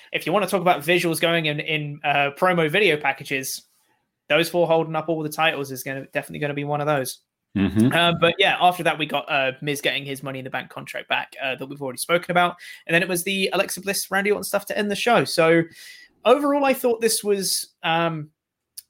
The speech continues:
Speaker 1: <sighs> I thought it was a good show. I thought it was, it was, it was solid.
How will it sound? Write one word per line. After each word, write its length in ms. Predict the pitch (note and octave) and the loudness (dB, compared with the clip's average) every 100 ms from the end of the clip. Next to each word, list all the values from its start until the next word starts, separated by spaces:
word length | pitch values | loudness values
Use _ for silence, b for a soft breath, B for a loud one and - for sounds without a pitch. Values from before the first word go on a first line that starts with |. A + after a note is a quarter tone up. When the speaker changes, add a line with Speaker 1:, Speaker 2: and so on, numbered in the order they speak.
| _ _ _ | _ _ _
Speaker 1:
<sighs> 720 | - - - _ _ _ _ | -18 -18 -20 _ _ _ _
I 80 | G3+ | -4
thought 240 | - E4 | 0 0
it 60 | D4+ | 2
was 120 | B3+ | 0
a 60 | G3 | 0
good 260 | E3 C#3 A2 | 0 -2 -2
show. 280 | - - - _ _ _ | -8 -12 -18 _ _ _
I 140 | E3+ | 0
thought 320 | E3 D#3+ F3+ D#3+ | 0 2 2 2
it 140 | D#3 | 0
was, 280 | D#3 D3+ - | -2 -4 -2
it 160 | F3+ F3 | -2 0
was, 180 | F#3 - | -4 -2
it 140 | B3+ | -2
was 160 | A#3 - | -2 0
solid. 400 | E3+ A2+ A2+ | 0 0 -4